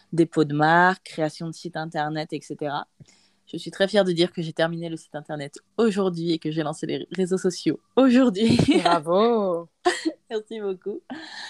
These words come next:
Speaker 1: Euh, voilà, et du coup, bah, euh, j'ai lancé vraiment mon, mon entreprise en, on va dire, en un mois,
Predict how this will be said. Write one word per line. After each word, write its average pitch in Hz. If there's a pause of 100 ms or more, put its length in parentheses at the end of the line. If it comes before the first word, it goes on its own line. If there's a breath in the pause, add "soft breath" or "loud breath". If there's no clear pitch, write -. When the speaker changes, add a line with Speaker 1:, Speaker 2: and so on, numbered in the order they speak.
(200 loud breath)
Speaker 1:
Euh, 190
voilà, 175
et 208
du 170
coup, -
bah, 202
euh, 147
j'ai 151
lancé 151
vraiment 170
mon, 156
mon 156
entreprise 175
en, 160
on 185
va 165
dire, 170
en 151
un 156
mois, 160